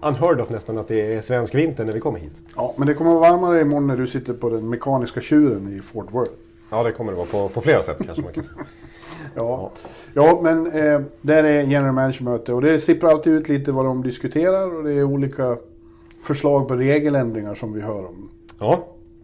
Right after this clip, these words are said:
Speaker 2: Och några stycken som du har funnit, eh, intressanta.
Speaker 1: Ja.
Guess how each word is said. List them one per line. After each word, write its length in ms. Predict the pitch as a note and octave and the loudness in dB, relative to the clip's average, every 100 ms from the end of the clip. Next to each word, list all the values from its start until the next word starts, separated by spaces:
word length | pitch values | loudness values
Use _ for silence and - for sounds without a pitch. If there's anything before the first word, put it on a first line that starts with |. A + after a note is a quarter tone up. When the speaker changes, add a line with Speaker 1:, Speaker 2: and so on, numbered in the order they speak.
| - - - - - | -20 -20 -20 -20 -4
Speaker 2:
Och 120 | B2+ | 2
några 140 | C#3 | 2
stycken 360 | C#3 C#3+ C#3+ C3 | 2 0 0 -2
som 180 | B2+ B2 | 0 0
du 200 | B2 A#2+ | 2 2
har 160 | A#2 | 0
funnit, 640 | - - B2+ A2+ G2+ - A2+ | -6 -4 -4 -4 -8 -12 -12
eh, 60 | G2+ - - - - - - | -10 -14 -20 -20 -18 -18 -12
intressanta. 640 | C3+ C3 - C3 - - | -4 -4 -2 -4 -4 -10
Speaker 1:
Ja. 60 | - | -18